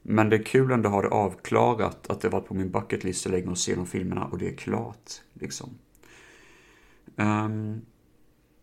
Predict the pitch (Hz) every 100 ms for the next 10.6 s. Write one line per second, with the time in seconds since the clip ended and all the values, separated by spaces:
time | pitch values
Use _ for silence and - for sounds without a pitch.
0 | _ - - 107 117 117 123 117 117 113
1 | - 104 104 110 110 95 - 101 - 101
2 | 98 - 123 - - 135 120 92 95 -
3 | 101 101 - 107 123 135 - - - -
4 | 98 - - - - _ _ - 92 92
5 | 92 90 90 90 90 - _ _ _ _
6 | _ _ _ _ _ _ _ _ - 113
7 | 139 139 156 127 113 - - - - -
8 | 120 156 - - 92 - - 98 95 95
9 | 92 92 - - 104 120 117 - - 98
10 | 90 98 90 95 -